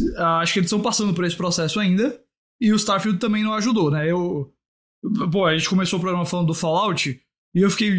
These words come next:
eu jogando setenta e seis agora, eu fiquei pensando, pô, <laughs> foi bom ter começado setenta e seis agora, porque do jeito que o Starfield acabou não sendo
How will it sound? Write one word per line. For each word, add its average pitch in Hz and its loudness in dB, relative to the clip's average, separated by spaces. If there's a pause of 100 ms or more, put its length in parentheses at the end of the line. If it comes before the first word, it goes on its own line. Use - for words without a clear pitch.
(240)
eu 175 0
jogando 175 0
setenta 165 -2
e 160 -2
seis 160 -2
agora, 165 0
eu 180 -2
fiquei 208 2
pensando, 208 0
pô, 202 -4 (360)
<laughs> - -18
foi 214 2
bom 202 4
ter 220 -2
começado 196 -2
setenta 180 -2
e 170 0
seis 170 0
agora, 175 0
porque 190 -2
do 180 2
jeito 196 0
que - -6
o - 2
Starfield 175 -2
acabou 170 0
não 170 0
sendo 156 -2